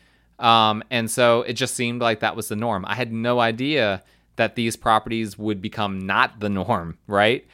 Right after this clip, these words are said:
That properties that would be great rental properties for forever,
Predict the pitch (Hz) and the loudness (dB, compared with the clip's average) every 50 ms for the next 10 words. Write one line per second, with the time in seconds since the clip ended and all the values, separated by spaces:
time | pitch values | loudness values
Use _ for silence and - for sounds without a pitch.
0 | _ _ _ _ - 113 107 - - 127 113 113 - - 127 123 123 120 107 - | _ _ _ _ 0 0 0 0 2 4 4 4 4 2 -2 0 -2 -2 -4 -6
1 | - _ _ _ _ _ _ - 117 110 104 104 101 113 107 101 92 104 107 107 | -10 _ _ _ _ _ _ -8 0 2 2 2 2 0 -4 -4 -2 0 -2 -2
2 | 104 107 - - 123 127 - _ - 127 123 104 101 110 110 107 127 123 107 120 | -2 -4 -6 -10 -14 -16 -16 _ -18 -16 -14 -10 -6 -2 0 0 0 -2 -2 -4
3 | 113 110 - 131 117 - 123 117 120 - 135 123 123 127 127 120 - - - 113 | -4 -4 -4 -8 -2 2 2 2 2 2 -2 -4 -4 -4 -4 -6 -8 -8 -4 -4
4 | 107 98 - - 110 104 - - - 104 104 104 127 143 170 185 170 | -4 -4 -4 -6 -8 -8 -8 -6 -4 -4 -2 0 0 0 0 -2 -4